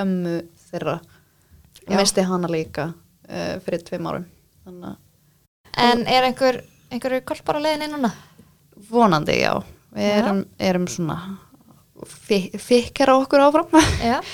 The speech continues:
Speaker 1: Þannig að ég var frekar vel sett hvað ég segja, ræktunarlega séð,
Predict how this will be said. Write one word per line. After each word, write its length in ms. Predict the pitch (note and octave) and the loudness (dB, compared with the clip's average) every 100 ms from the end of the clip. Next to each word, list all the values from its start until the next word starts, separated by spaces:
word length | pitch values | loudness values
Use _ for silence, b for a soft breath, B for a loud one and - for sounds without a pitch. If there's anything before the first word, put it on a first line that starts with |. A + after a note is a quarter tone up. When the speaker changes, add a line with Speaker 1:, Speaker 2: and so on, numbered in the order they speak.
| B B B _ | B B B _
Speaker 1:
Þannig 280 | G3+ G3 | -4 0
að 80 | G3+ | 2
ég 160 | G#3+ G#3+ | 6 8
var 200 | A3+ B3 | 8 6
frekar 580 | B3 B3+ B3+ B3 A#3 - - - | 6 4 4 4 4 2 -10 -2
vel 280 | A#3 A#3+ | 2 2
sett 400 | A#3+ - A3+ A3 A3 _ _ _ - | 2 2 2 2 -8 _ _ _ -2
hvað 120 | F#3+ | 0
ég 60 | F#3 | 2
segja, 120 | F#3+ A3+ | 2 2
ræktunarlega 540 | B3 - A#3+ A#3+ A#3+ | 0 -4 0 4 4
séð, 220 | A#3+ A3+ | 4 2